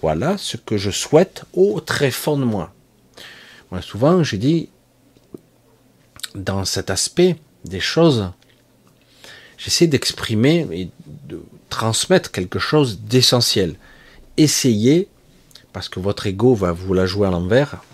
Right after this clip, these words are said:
dès qu'il le pourra, d'épurer au maximum votre véritable souhait. Il va f-, il s'y, il s'agit de l'identifier. Mais en réalité, euh, au bout du bout,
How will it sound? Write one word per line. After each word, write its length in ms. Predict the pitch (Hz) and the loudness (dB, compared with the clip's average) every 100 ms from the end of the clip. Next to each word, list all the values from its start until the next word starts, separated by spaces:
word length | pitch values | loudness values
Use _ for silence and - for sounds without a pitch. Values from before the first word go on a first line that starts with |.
| _ _ | _ _
dès 140 | 85 85 | -8 -8
qu'il 180 | - 85 | -6 -8
le 80 | |
pourra, 420 | 82 - 117 151 165 _ _ _ - - - - _ _ _ - - | -8 -6 -4 -4 -4 _ _ _ -20 -20 -20 -20 _ _ _ -20 -8
d'épurer 540 | 113 135 - 147 156 | 2 2 4 4 6
au 80 | 120 | 4
maximum 680 | 101 98 - 95 95 98 | 2 -2 -4 -2 0 0
votre 360 | 90 92 - 87 | 0 -2 -4 -8
véritable 800 | 87 98 104 98 90 135 101 87 | -6 -4 -4 -4 -2 0 0 -2
souhait. 380 | - - 90 78 - | -8 -6 -6 -6 -12
Il 60 | |
va 80 | 92 | -12
f-, 160 | - - _ - | -12 -16 _ -16
il 80 | 98 | -12
s'y, 360 | - 120 117 - | -8 -6 -4 -4
il 60 | |
s'agit 360 | - 131 110 151 | -2 0 2 0
de 100 | 117 | 0
l'identifier. 1040 | 104 98 107 101 113 107 - 110 - 135 - _ _ _ _ _ - - - - - - - - - - - | 0 0 0 2 0 0 -4 -2 2 2 0 _ _ _ _ _ -20 -20 -20 -20 -20 -20 -20 -20 -20 -20 -10
Mais 220 | 107 113 | -2 0
en 140 | - 107 | 0 0
réalité, 680 | 107 95 98 98 175 190 127 _ _ _ _ - _ _ _ _ - | 2 2 2 4 8 8 4 _ _ _ _ -20 _ _ _ _ -20
euh, 540 | - - 95 90 90 87 | -18 -16 -14 -12 -8 -4
au 160 | 92 | -2
bout 320 | 107 101 104 | -2 -2 -2
du 140 | 110 110 | 0 2
bout, 260 | 127 196 | 4 2